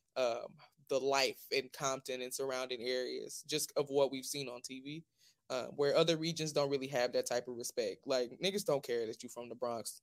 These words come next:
So is Big Papi Ortiz or whatever. Like, <laughs> nobody cares who, who's from the Bronx, but you'll get a way different response if you tell somebody you, you know, lived off Crenshaw or you from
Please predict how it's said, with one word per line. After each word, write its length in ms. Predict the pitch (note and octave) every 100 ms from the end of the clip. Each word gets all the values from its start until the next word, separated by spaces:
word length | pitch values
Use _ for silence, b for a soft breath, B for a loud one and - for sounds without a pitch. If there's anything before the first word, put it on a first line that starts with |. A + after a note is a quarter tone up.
| _
So 280 | - E3+ E3+
is 260 | D#3 - -
Big 140 | D3 C#3
Papi 260 | B2+ B2 A#2+
Ortiz 420 | A#2+ A#2 A2+ G#2+
or 80 | A2+
whatever. 260 | G#2+ A2+
Like, 180 | F3+ G#3
<laughs> 60 | G#3+
nobody 260 | A#3+ B3+
cares 440 | - - G3+ G3+ G#3
who, 160 | F3+ E3+ b b b
who's 120 | F#3
from 160 | E3 D3
the 100 | C#3+
Bronx, 380 | D3+ C3 -
but 180 | - C#3+
you'll 100 | F3+
get 160 | E3 C#3+
a 60 |
way 180 | C3 C#3+
different 280 | C3+ C3 B2
response 380 | B2 B2 A2 -
if 100 | B2+
you 60 |
tell 200 | B2+ A#2
somebody 340 | A#2+ B2+ A#2+ A2+
you, 300 | B2 B2 A#2+ _
you 140 | B2+ A2+
know, 180 | G2 - _
lived 240 | D3 C3 B2
off 200 | B2 -
Crenshaw 460 | C3+ C3 - A#2
or 140 | A2+ A#2
you 120 | B2+
from 260 | - A#2+